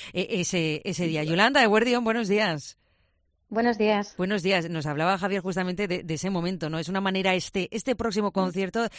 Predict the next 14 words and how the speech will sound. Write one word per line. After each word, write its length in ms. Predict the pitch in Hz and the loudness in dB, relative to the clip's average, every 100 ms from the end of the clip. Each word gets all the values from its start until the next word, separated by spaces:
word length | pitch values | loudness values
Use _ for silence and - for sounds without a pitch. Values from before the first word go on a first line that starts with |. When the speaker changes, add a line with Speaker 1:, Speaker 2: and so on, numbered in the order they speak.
| - | -12
Speaker 1:
de 80 | 160 | -6
quitarnos 340 | 156 185 202 196 | -2 0 0 0
esa 180 | 180 170 | 0 0
espinita 400 | 139 180 170 160 | -2 -4 -2 0
de 60 | |
la 100 | 151 | 0
pandemia, 420 | 147 147 175 156 | -2 -2 -2 -2
¿no? 120 | 156 151 | -4 -6
Que 100 | 156 | -4
fue 160 | 180 | -2
duro 360 | 165 165 156 147 | 0 0 0 -2
aquel 280 | 151 156 151 | -4 -6 -6
concierto, 420 | 143 139 185 151 | -8 -6 -8 -8
imaginamos. 720 | 139 135 156 165 135 131 | -10 -8 -6 -6 -6 -10